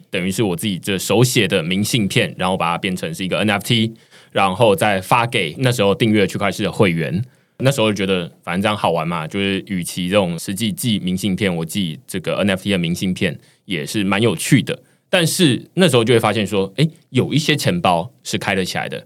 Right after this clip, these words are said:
有些钱包它是只有标题，然后没有图像。换句话说，同样一个东西在不同的钱包里面长得是不太一样的。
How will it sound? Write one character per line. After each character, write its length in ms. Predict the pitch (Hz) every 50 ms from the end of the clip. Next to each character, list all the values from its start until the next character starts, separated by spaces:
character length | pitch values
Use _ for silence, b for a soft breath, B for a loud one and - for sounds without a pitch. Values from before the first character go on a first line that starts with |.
| b b b
有 120 | b 120 123
些 140 | 147 190 180
钱 200 | - 147 120 107
包 340 | 117 113 110 110 117 127 - -
它 140 | 117 117
是 400 | 113 - 131 123 107 98 80 - -
只 160 | - - 110
有 100 | 107 101
标 260 | 85 - 113 104 107 107
题， 280 | 107 - 95 87 90
然 160 | 92 87 87
后 140 | 90 104 95
没 100 | 87 98
有 100 | 98 87
图 220 | 82 - - 85 90
像。 280 | - - 101 73 87 b b b b b b b
换 160 | - 247 214
句 80 | 190 208
话 100 | 190 180
说， 260 | 180 180 165 170 170 170 - _ _ _
同 260 | - - 117 135 170
样 200 | 214 226 156 -
一 80 | 123 127
个 120 | 127 110
东 220 | - 113 110 113
西 400 | 117 - - 117 110 107 107 110 b b b b b b _
在 300 | - - 160 135 110 104
不 220 | - - 175 151
同 420 | - - - 117 92 87 95 92 -
的 340 | - 104 95 90 85 80
钱 240 | 80 - - 131 113
包 180 | 117 127 127 127
里 120 | 123 85
面 240 | 87 107 104 85 80 - _ _ _
长 260 | - - 107 90 87
得 120 | - 101 98
是 100 | - 120
不 100 | 117 98
太 180 | - 120 95
一 80 | 87 78
样 220 | 82 90 73 76
的。 220 | 69 - - -